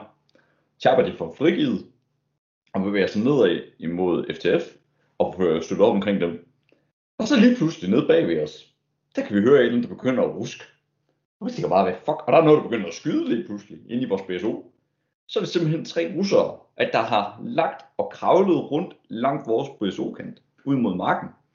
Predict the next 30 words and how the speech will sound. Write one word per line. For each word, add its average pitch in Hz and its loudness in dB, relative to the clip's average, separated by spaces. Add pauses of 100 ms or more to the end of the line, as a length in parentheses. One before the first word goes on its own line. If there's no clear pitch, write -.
(500)
Og 135 -8
de 143 -4
har - -6
bare 135 0
lagt, - -12 (540)
"Det 160 0
her, - 0
det 135 -8
skal - -14
satan, 185 -4
det 101 -2
skal - -2
bare 110 -2
gå - -8
godt." - 0 (540)
Og 165 0
så 170 2
ligesom 170 2
vi 123 -2
sender 113 0
den 127 2
her 107 4 (200)
Q - -6
R 95 6
F - -10
nærsikringsenhed 101 -2 (140)
ud, 147 0 (520)
så 170 2
tænker 104 2
vi, - -6